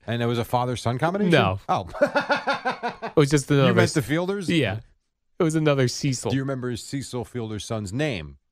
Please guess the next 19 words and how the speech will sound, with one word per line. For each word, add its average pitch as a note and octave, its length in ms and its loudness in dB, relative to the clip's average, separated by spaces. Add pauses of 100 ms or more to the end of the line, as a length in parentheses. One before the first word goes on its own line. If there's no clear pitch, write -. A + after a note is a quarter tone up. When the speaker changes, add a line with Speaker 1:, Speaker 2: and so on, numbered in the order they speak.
(400)
Speaker 1:
before G#2 320 -4
he, G2+ 420 -6
don't B2+ 220 -2
tell A#2+ 240 -6
him D#2+ 100 -14
any, D#2 180 -20 (360)
before A2 280 -2
he G#2 120 -2
had G#2 280 -4
to, F#2+ 420 -6 (260)
unfortunately A#2 600 -2
for A2+ 120 -4
him, G#2 160 -2
retire F#2 340 -4
early? D2+ 360 -8 (580)
Speaker 2:
Cecil D3 400 -2
Cooper? F#3+ 460 0 (240)
Speaker 1:
Fielder! F#3 960 0 (160)
God E3+ 380 -4